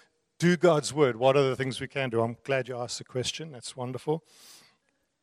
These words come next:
One of the things we can do is communicate with God.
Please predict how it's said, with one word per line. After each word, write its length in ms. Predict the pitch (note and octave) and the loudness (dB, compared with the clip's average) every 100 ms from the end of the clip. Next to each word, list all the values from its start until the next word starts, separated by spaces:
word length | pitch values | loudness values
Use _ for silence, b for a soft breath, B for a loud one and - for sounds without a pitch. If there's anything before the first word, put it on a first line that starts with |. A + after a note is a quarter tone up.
| _ _ _ _ - b b b b b - | _ _ _ _ -20 b b b b b 2
One 180 | F3 G3 | 6 6
of 60 | |
the 60 | F3+ | 6
things 200 | F#3+ D#3 | 4 4
we 80 | D#3+ | 0
can 140 | D#3+ | 0
do 200 | E3 E3+ | 2 2
is 500 | E3+ D#3 D#3+ - - _ _ _ _ _ _ - | 2 -4 -4 -6 -8 _ _ _ _ _ _ -4
communicate 560 | D3+ D#3+ D3+ D#3 C#3+ | 0 2 2 4 4
with 160 | C#3 A#2+ | 2 2
God. 320 | B2+ A2+ G#2+ | 4 4 0